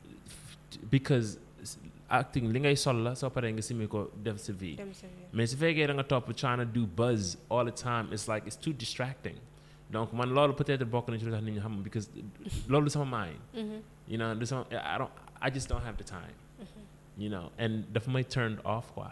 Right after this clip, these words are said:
Speaker 2: Mhm.
Speaker 1: So, mais nag am na ñu xam ne jig na leen, donc yàlla na leen yàlla jàppale. Ku nekk, ku nekk li nga bëgg. Man
Speaker 2: Mhm.
Speaker 1: seetuma ci loolu.
Speaker 2: Mhm. Kon tey li nga,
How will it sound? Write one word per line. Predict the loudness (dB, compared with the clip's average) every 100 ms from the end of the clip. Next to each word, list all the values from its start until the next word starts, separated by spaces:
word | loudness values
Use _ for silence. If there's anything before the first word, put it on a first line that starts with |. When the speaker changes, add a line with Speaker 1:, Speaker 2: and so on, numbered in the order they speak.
| -12 -18 -16
Speaker 2:
Mhm. | -10
Speaker 1:
So, | 0 2 2
mais | 2 0
nag | -2 -4
am | -2
na | 0
ñu | 0
xam | 0 0
ne | 0
jig | 0 0
na | 2
leen, | 0 -2
donc | -6 -4
yàlla | -2 0 0
na | 0
leen | 0
yàlla | 0 -2
jàppale. | -4 -4 -2
Ku | 0
nekk, | 0 0 -2 -4 -12 -18 -10
ku | -4
nekk | -4 -2 -6 -8 -16 -18 -14 -14 -16 -20 -20 -18 -4
li | 0
nga | 0
bëgg. | 0 -4 -8 -14 -18 -10
Man | -4 -2
Speaker 2:
Mhm. | 0
Speaker 1:
seetuma | -2 -2 -4
ci | -6
loolu. | -6 -8 -14 -20 -16 -10
Speaker 2:
Mhm. | -8 -8 -8
Kon | -8
tey | -2 -2 0
li |
nga, | -2